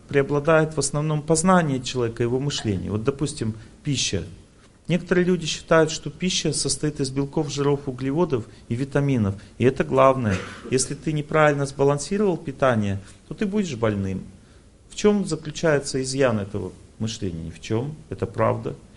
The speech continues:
Если ты правильно по белкам, жирам, углеводам балансируешь свою пищу, ты будешь здоровым. Но понимаете, есть более высокое мышление. Потому что белки, жиры, углеводы — это всего лишь материя.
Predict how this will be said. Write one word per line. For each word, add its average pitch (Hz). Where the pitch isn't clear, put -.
Если 123
ты -
правильно 131
по 120
белкам, 123
жирам, 123
углеводам 117
балансируешь 127
свою 170
пищу, -
ты -
будешь 139
здоровым. 95
Но 123
понимаете, 190
есть 151
более 175
высокое 143
мышление. 113
Потому 143
что 151
белки, 147
жиры, 156
углеводы — 156
это 165
всего 156
лишь 185
материя. 113